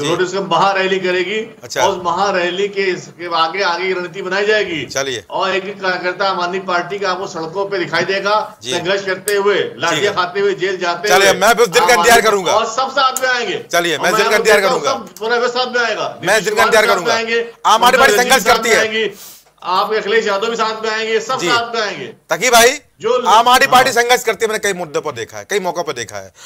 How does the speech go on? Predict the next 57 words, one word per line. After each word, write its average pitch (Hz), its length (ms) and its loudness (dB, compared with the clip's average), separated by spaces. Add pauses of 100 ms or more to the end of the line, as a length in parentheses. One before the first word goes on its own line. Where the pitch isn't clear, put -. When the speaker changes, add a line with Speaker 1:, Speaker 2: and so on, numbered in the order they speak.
(160)
Speaker 1:
आम 214 200 6
आदमी - 20 6
Speaker 2:
आम 226 40 8
आदमी 233 180 2
Speaker 1:
पार्टी 226 240 6
मुख्य 226 120 2
Speaker 2:
पार्टी - 160 0
Speaker 1:
विपक्ष 240 220 0
में 226 100 2
नहीं 233 160 2
है, 277 80 4
उसके 240 180 -2
बावजूद 214 440 -2 (260)
लड़ी 262 260 6
है, 240 300 6 (200)
इस 185 120 -6
बात 220 200 4
का 226 80 0
गवाह 190 280 4
प्राइम 180 320 2
टीवी 147 280 -10
है। 98 200 -16 (300)
और 151 60 -10
मैं 165 100 -4
इसकी 180 240 -12
Speaker 2:
धन्यवाद, 175 360 -2
Speaker 1:
आपको 175 340 -6
Speaker 2:
धन्यवाद 170 340 0
Speaker 1:
साधुवाद 185 280 4
Speaker 2:
बहुत। 180 120 4
Speaker 1:
देता 202 120 4
हूँ 240 120 4
कि 220 80 2
आप 190 140 2
लोग 202 140 -6
क-, - 40 -2
Speaker 2:
और 190 80 0
Speaker 1:
कभी-कभी 196 460 2
Speaker 2:
सभी - 560 -6
Speaker 1:
लड़ते 220 220 4
हैं, 240 140 6
Speaker 2:
कार्यकर्ताओं 196 500 2
Speaker 1:
कभी-कभी 254 260 4
Speaker 2:
का, - 0 -
Speaker 1:
लड़ 247 100 6
Speaker 2:
सभी 240 100 6
Speaker 1:
जाते 220 160 4
हैं, - 80 -6
ठीक 190 120 -2
है। 185 40 -2
Speaker 2:
साथियों 214 260 0
का, 214 500 -4 (120)
Speaker 1:
जी। 175 120 0
Speaker 2:
माननीय 190 240 -2
सांसद 190 360 -2
जी 202 80 -6
का, 208 560 -4